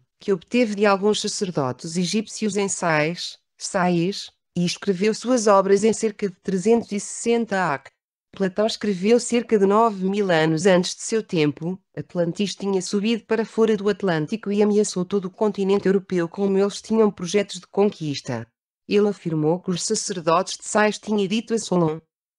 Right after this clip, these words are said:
Nesta ilha de Atlantis, um grande e maravilhoso poder exercia o domínio sobre toda a ilha e vários outros, e tinha domínio sobre grandes partes do continente europeu. Este vasto poder,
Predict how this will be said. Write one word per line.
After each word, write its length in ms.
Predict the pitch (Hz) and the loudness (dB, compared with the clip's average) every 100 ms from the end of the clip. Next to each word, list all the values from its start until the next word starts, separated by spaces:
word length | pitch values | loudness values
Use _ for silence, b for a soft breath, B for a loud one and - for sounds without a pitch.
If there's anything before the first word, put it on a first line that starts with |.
| _ _ _ | _ _ _
Nesta 320 | 190 208 - 202 | 2 2 2 -2
ilha 260 | 190 180 | 0 -2
de 120 | 170 | -2
Atlantis, 920 | 185 - 175 170 208 190 147 143 - - _ | -4 -4 -4 -4 -2 -2 -2 -4 -14 -20 _
um 80 | 175 | -2
grande 300 | 185 196 196 | 2 4 4
e 80 | 185 | 2
maravilhoso 720 | 190 196 175 170 147 139 151 | 2 0 -2 0 0 0 -2
poder 320 | 165 208 208 214 | -4 0 2 2
exercia 420 | 196 190 - 220 | 2 -4 -2 0
o 20 | |
domínio 440 | 202 208 190 185 | 2 2 2 0
sobre 280 | 190 - 180 | -2 -2 -2
toda 260 | - 247 233 | 0 0 2
a 100 | 202 | 0
ilha 180 | 220 226 | 0 0
e 100 | 214 | 2
vários 400 | 202 214 220 180 | 2 2 0 0
outros, 480 | 147 - 175 - - _ - | 0 -2 -10 -10 -20 _ -8
e 80 | |
tinha 300 | 208 202 214 | -6 0 0
domínio 480 | 208 208 208 190 185 | 2 2 4 2 0
sobre 320 | 190 - 202 202 | -2 -4 -4 0
grandes 320 | 214 226 208 | 0 0 -2
partes 460 | - 160 156 - | 0 2 0 -2
do 80 | 170 | -6
continente 720 | 180 175 165 160 143 123 123 | -2 -2 -2 -2 -2 -2 0
europeu. 440 | 233 208 160 131 135 _ _ _ - | 0 0 -2 -6 -8 _ _ _ -4
Este 280 | 240 254 - | -2 -4 -2
vasto 360 | 196 196 - | 0 0 -4
poder, 400 | 214 175 147 120 | -10 -4 -2 -4